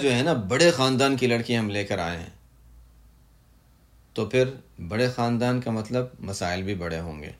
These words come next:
الا ہے کہ ہاں ٹھیک ہے، آپ اس حیثیت کا خیال رکھ سکتے ہیں، اس درجے کا خیال رکھ سکتے ہیں، آپ کے یہاں بھی اسی درجے کی کے اخراجات ہیں، پھر ٹھیک ہے، پھر اس کا مطلب ہے کہ برابر،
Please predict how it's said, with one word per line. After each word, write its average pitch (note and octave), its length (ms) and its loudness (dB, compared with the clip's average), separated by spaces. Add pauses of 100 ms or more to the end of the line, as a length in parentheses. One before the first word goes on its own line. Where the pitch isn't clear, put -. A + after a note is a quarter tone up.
(360)
الا F#3 220 6
ہے F3 180 8
کہ F3 100 0
ہاں F3+ 200 4
ٹھیک C#3 300 0
ہے، A2 180 0
آپ A#2 220 2
اس B2+ 160 -4
حیثیت B2+ 420 0
کا D#3+ 100 2
خیال D3 340 2
رکھ D#3 120 0
سکتے B2+ 320 -2
ہیں، A2 240 0 (320)
اس B2+ 180 0
درجے B2 280 4
کا D3 100 2
خیال C3 320 2
رکھ D3 120 0
سکتے B2 360 0
ہیں، A#2+ 260 2
آپ G#2 240 2
کے D3 120 2
یہاں C#3+ 220 6
بھی D#3+ 140 2
اسی C3+ 280 0
درجے C#3+ 360 4
کی D3+ 260 0 (160)
کے C3+ 160 4
اخراجات B2+ 600 6
ہیں، C#3+ 80 0
پھر F#3 240 0
ٹھیک D3 260 -4
ہے، D#2+ 120 -12 (800)
پھر D#3 140 4
اس D#3 100 4
کا D3+ 100 2
مطلب D3 260 2
ہے D#3+ 60 6
کہ E3 120 2
برابر، B2 500 4